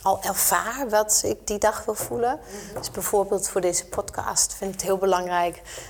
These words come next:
Speaker 1: ehm, nou, dat ik met een sprankelende ogen, zoals we
Speaker 2: Ja,
Speaker 1: net
Speaker 2: dat
Speaker 1: hadden,
Speaker 2: echt,
Speaker 1: dat
Speaker 2: ja.
Speaker 1: gevoel, weet je wel, van
Speaker 2: Ja.
Speaker 1: oké, eh, yes, het is er weer uit of zo van binnen en, eh,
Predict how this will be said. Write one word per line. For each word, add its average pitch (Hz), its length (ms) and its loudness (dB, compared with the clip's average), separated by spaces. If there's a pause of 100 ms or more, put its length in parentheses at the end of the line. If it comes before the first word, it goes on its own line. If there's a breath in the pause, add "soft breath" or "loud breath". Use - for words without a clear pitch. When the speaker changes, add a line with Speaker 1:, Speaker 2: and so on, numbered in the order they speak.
(140)
Speaker 1:
ehm, 185 320 2 (280)
nou, 190 220 -6
dat 190 220 4
ik 190 260 -2
met 190 180 0
een 185 220 0
sprankelende 247 640 6
ogen, 277 300 8
zoals 262 160 6
we 247 60 6
Speaker 2:
Ja, 240 120 8
Speaker 1:
net - 80 8
Speaker 2:
dat 269 100 8
Speaker 1:
hadden, 240 200 8
Speaker 2:
echt, 262 100 8
Speaker 1:
dat 262 120 8
Speaker 2:
ja. - 40 4
Speaker 1:
gevoel, 311 500 8
weet 233 180 8
je - 60 -2
wel, 220 180 8
van 233 180 2
Speaker 2:
Ja. - 80 2
Speaker 1:
oké, 233 460 4 (520 loud breath)
eh, 202 380 2
yes, 247 260 8
het - 120 4
is 247 200 6
er 247 60 6
weer 220 120 8
uit 320 300 8
of 311 80 2
zo 226 180 4
van 208 200 2
binnen 233 600 4
en, 208 280 0
eh, 202 380 2